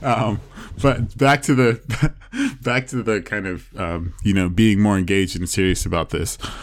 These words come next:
Uh, not only is that, but there was a really interesting piece in this paper that I thought was something that I didn't realize to be the case until, you know, I thought about it. And so this paper, which we will absolutely have linked in the description,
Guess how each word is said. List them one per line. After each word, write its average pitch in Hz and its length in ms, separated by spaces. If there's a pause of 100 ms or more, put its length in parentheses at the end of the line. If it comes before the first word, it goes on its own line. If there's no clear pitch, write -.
(220)
Uh, 104 220
not 120 220
only 170 260
is 95 160
that, 104 400
but 95 160
there 110 120
was 117 120
a 120 60
really 139 260
interesting 101 380
piece 101 280
in 92 120
this 90 320 (340)
paper 101 400
that 85 320 (580)
I 117 260
thought 117 520
was 95 680 (400)
something 151 420
that 120 140
I 107 80
didn't 127 500
realize 87 800 (460)
to 123 100
be 113 160
the 92 120
case 101 460
until, 101 920
you 120 160
know, 104 140
I 92 100
thought 101 260
about 85 300
it. 87 120
And 107 140
so 113 440
this 127 360
paper, 104 440
which 92 200
we 98 140
will 98 420
absolutely 95 580
have 87 280
linked 92 260
in 90 100
the 90 80
description, 90 680